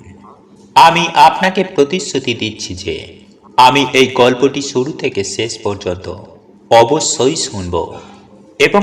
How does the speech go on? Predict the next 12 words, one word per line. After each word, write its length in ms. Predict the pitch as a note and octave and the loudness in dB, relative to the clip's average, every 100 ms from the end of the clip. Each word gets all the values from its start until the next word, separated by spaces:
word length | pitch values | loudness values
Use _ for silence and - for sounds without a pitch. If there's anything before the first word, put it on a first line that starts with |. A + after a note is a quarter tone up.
| F#3+ | 2
এই 140 | D3+ C#3 | 0 2
গল্পটি 640 | C#3+ B2+ C3+ D#3+ E3 D#3+ | 4 2 2 -2 -2 -4
সমস্ত 560 | - B2+ B2+ C#3+ - A2+ | -4 -6 -8 -8 -6 -8
জগতে 540 | G2+ A#2 A2 C3 C#3+ | -2 -2 -2 -2 -4
প্রকাশ 480 | - A2 A2 G#2+ - | -4 -4 -2 -4 -6
করব।" 640 | G2+ E2+ - D#2 - - _ _ _ _ - | -8 -6 -6 -10 -12 -20 _ _ _ _ 0
তখন 320 | F#3+ - A3 | 2 2 -2
ভগবান 600 | - A#2+ A#2 B2 C3+ E3 F#3 | -2 -2 0 4 2 2 -2
শ্রীকৃষ্ণ 680 | - C3 - B2 - - F2+ - | -6 -6 -8 -8 -10 -14 -16 -16
গল্প 500 | A2 - A#2 A#2 B2 | -8 2 2 2 0
শুরু 280 | D3 - G#2+ | -2 -4 -4
করেন 340 | G2+ F2+ F2 | -2 -2 -2